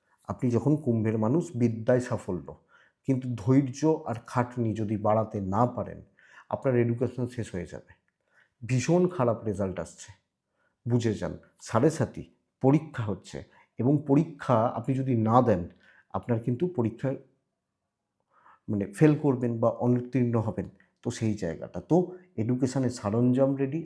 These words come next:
আপনি দেখুন সব ক্ষেত্রে সফলতা, কম্পিটিটিভ,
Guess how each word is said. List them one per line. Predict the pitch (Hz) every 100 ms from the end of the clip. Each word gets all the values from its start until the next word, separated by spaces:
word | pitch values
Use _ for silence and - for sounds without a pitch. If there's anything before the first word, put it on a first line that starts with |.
| -
আপনি | 117 - 139
দেখুন | 120 123 156 170 - _ _
সব | - 147 -
ক্ষেত্রে | 135 123 120
সফলতা, | - 95 92 82 - 80 - -
কম্পিটিটিভ, | - 117 117 147 156 170